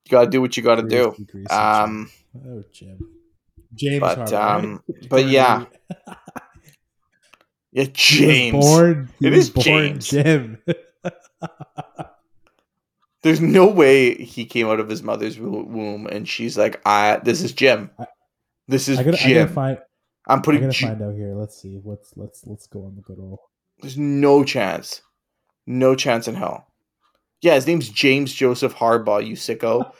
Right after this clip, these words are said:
Speaker 1: There's no
Speaker 2: <laughs>
Speaker 1: chance that <laughs> any mother would go through labor and then be like, "Yeah,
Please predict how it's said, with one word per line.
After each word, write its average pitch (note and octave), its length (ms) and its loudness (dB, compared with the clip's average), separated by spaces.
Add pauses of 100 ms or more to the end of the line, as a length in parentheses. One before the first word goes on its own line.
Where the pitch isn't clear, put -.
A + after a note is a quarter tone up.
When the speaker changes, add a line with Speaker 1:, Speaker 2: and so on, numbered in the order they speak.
(220)
Speaker 1:
There's C3 200 -4
no D3 260 2
Speaker 2:
<laughs> - 0 -
Speaker 1:
chance A#2+ 600 -4 (300)
that C#3+ 220 6 (580)
<laughs> - 160 -10
any D3+ 220 4
mother B2+ 640 2 (640)
would C#3+ 220 -2
go C3+ 180 6
through C#3 240 0
labor A2 720 -2
and A2 240 -4
then G#2+ 260 -2
be A2+ 180 -2
like, G#2+ 300 0
"Yeah, E3+ 440 0